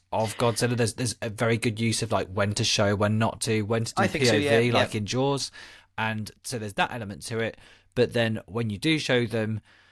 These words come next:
Speaker 1: making the most of the shots in terms of, do you remember we talked about the first Jurassic Park and shooting for scale,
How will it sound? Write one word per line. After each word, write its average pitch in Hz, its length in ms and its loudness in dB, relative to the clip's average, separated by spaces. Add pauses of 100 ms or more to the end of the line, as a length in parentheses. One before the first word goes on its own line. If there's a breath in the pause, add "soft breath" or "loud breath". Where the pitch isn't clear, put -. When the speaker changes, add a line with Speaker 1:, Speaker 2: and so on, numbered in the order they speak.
(460 soft breath)
Speaker 1:
making 135 680 -2
the 135 60 -2
most 120 420 0
of 110 180 -6
the 107 300 -2
shots - 360 -2
in 117 80 -6
terms 113 280 -4
of, 104 80 -8
do - 100 -6
you - 20 0
remember 139 120 -4
we 139 80 -2
talked 123 180 -8
about 127 140 -6
the - 80 -12
first 113 280 -2
Jurassic - 300 -4
Park 107 320 0
and 98 100 -6
shooting 104 340 -4
for 95 100 -6
scale, 90 520 -4